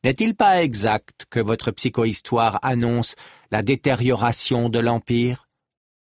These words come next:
J'ai appris qu'on vous surnommait Seldon le Corbeau, une expression qui, me semble-t-il,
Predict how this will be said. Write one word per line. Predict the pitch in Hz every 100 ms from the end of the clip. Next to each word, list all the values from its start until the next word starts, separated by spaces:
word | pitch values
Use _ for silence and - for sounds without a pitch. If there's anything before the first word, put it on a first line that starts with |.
| _ _ _ -
J'ai | 98
appris | 113 104 120 117
qu'on | 107
vous | 95 101
surnommait | - 104 107 107 110
Seldon | - 113 104 117
le | 113 110
Corbeau, | - 117 95 82 87 - _ _ _ _ _ -
une | 131
expression | 127 - 151 185
qui, | 175 185
me | 170
semble-t-il, | 156 170 165 160 208 190